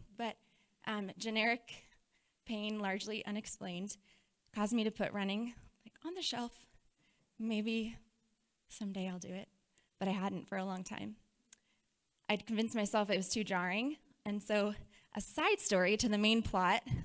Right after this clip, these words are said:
of this is that the pain I used to experience on a daily basis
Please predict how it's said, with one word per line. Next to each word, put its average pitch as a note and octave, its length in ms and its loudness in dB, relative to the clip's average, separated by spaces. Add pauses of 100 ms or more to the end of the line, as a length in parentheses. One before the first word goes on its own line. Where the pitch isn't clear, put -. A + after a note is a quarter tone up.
of G3 140 -2
this F#3 420 0 (500)
is A3 160 2
that G3+ 320 2 (400)
the G#3+ 100 -10
pain A#3+ 300 -2
I C#4 60 4
used C4 240 2
to D4 60 -2
experience G3+ 680 -6 (320)
on G#3 100 0
a F#3 80 0
daily G#3 260 0
basis G#3+ 600 -2